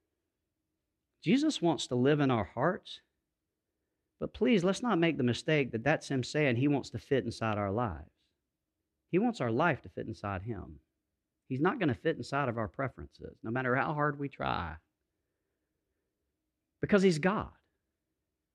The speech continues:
And Him being God makes Him unfathomably beautiful, wondrously complicated,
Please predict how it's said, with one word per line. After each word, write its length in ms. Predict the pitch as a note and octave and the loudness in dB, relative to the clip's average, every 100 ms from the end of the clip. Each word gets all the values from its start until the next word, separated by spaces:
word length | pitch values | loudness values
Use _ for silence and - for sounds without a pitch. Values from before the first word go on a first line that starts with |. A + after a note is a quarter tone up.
| _ - | _ -4
And 100 | F#2 | 2
Him 180 | G#3+ | 4
being 320 | G3+ G#3 C#3 A2 | 6 6 6 4
God 520 | A2 A#2+ D#3+ G#3+ F3+ _ _ _ _ _ _ _ _ _ _ - | 2 2 0 -4 -10 _ _ _ _ _ _ _ _ _ _ 2
makes 360 | C#3+ G#3+ - - | 6 6 4 -2
Him 340 | C#3 B2+ A#2+ - | 0 0 -4 0
unfathomably 1080 | B2+ - - - G3+ F3 D3 A#2 A#2 F#2+ - _ - | 2 2 -4 0 2 6 6 6 2 0 -4 _ -8
beautiful, 480 | G#3 G3+ - - - _ _ _ _ _ _ _ - B2 | 2 4 2 -2 -20 _ _ _ _ _ _ _ -10 4
wondrously 580 | F#3+ A#3 F3+ D3+ B2+ A#2 | 8 8 8 4 0 -2
complicated, 760 | - - F#3 A2 - F2 | -2 0 0 0 -4 -12